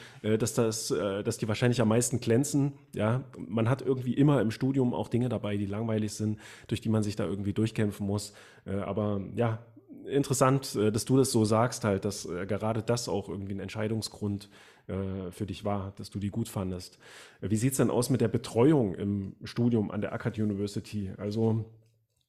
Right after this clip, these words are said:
ich weiß es nicht, das geht ja los sozusagen bei, ähm, bei der Verfügbarkeit vom Studierendensekretariat. Ja, wie schnell kommen da Antworten irgendwie zurück, wenn man da irgendein organisatorisches Problem hat,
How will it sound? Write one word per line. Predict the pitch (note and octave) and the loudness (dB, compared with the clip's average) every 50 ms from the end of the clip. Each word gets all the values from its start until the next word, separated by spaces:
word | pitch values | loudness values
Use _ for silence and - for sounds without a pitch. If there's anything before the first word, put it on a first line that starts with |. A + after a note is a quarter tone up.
| - - _ _ | -20 -20 _ _
ich | A#2 G#2 A2 | -4 2 2
weiß | G#2+ G#2+ A2+ | 2 2 2
es | A2 G2+ | 2 0
nicht, | A2 G#2 - - | 0 0 0 -4
das | G#2 - | -4 -2
geht | B2+ A#2+ | -2 0
ja | C3 A#2+ | 2 2
los | G#2+ A2 A#2 B2+ B2 - | 4 4 4 4 2 2
sozusagen | C3 - - A2 F#2+ G#2+ G#2 A2 A2+ A#2 G#2+ | -2 -2 -2 -4 -2 0 0 2 2 0 0
bei, | A2 G#2 G2+ G#2 G#2+ G#2+ G#2+ G#2 - - - - - - - - _ | 0 2 2 4 4 4 2 2 -2 -8 -18 -20 -20 -20 -20 -10 _
ähm, | F#2+ F#2+ G2 G2+ G2+ G2+ F2+ - - | -2 0 0 2 2 0 -2 -4 -2
bei | - G#2+ G#2 | -2 0 0
der | A#2 | 0
Verfügbarkeit | - - A2+ - - - - - B2+ A2 - B2 A2+ A2+ A2+ A2+ - | 2 0 0 2 2 2 4 6 4 6 6 6 6 6 4 4 4
vom | - A#2 A2+ A2 | 2 2 2 2
Studierendensekretariat. | - - A#2+ A2 B2 C3+ C3+ C3+ A#2+ A2 G2+ A2+ G#2 - A#2 G#2+ - G#2+ G2+ G#2 G#2 F#2+ F2+ E2+ | 2 0 2 4 6 6 8 6 6 6 4 2 2 2 -2 0 2 2 4 4 4 2 0 0
Ja, | - G2+ G2+ | 0 0 0
wie | A2+ G#2+ | 0 -2
schnell | - A#2+ A2+ A#2 | 0 2 2 2
kommen | - A2+ A2+ A2+ | 2 2 0 0
da | G#2+ | 0
Antworten | - G2 B2 - - A#2 - - G2+ | 0 0 -2 2 0 0 0 0 0
irgendwie | E2 G#2+ G#2+ A2+ A2+ | 0 0 0 0 0
zurück, | - - A2 B2 C3+ C3 | 0 2 2 2 2 4
wenn | B2 A2 | 2 0
man | G#2+ | 2
da | G#2 G2+ | 0 0
irgendein | - F#2 G#2+ A#2 - | 0 0 -2 -2 -2
organisatorisches | - G#2 A2+ A2+ G#2 - A2 - B2 B2+ B2 - B2+ A#2 - - - - - - - - _ | -2 -2 0 -2 0 -2 -2 -2 0 -2 0 0 -2 -4 -4 -6 -12 -16 -20 -20 -20 -20 _
Problem | - A2+ G#2 - A2+ B2 B2 A#2 | -2 -2 0 4 4 4 6 6
hat, | A#2 A#2 A#2 | 4 4 2